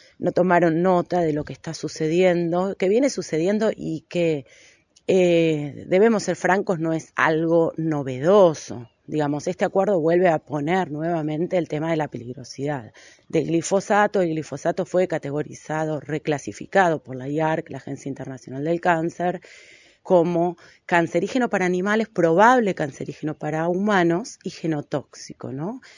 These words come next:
Eso sucedió en el dos mil quince. La sustancia acá en la Argentina no se recategorizó, se sigue vendiendo, eh, como si fuera una sustancia de las menos peligrosas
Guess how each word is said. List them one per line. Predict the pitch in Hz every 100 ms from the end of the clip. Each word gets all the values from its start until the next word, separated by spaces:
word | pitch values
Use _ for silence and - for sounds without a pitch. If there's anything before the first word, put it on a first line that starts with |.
| -
Eso | - -
sucedió | - - 160 156
en | 180
el | 160
dos | 147
mil | 147 151
quince. | - 190 190 170 214 202 - - - _
La | - 175
sustancia | 160 - 180 170 165
acá | 170
en | 165
la | 160
Argentina | 160 165 151 - 170 175 185 190 - - - _ _
no | - 214
se | 214 214
recategorizó, | 175 156 151 147 135 131 - 226 214
se | 185
sigue | 147 170 165
vendiendo, | 156 151 156 160 170 180 175 165 -
eh, | 156 160 147
como | - 143
si | 147
fuera | 143 160
una | 160 151
sustancia | - 127 - 156 147 151
de | 135
las | 131 143
menos | 156 151 147
peligrosas | 151 147 160 208 208 202 214 214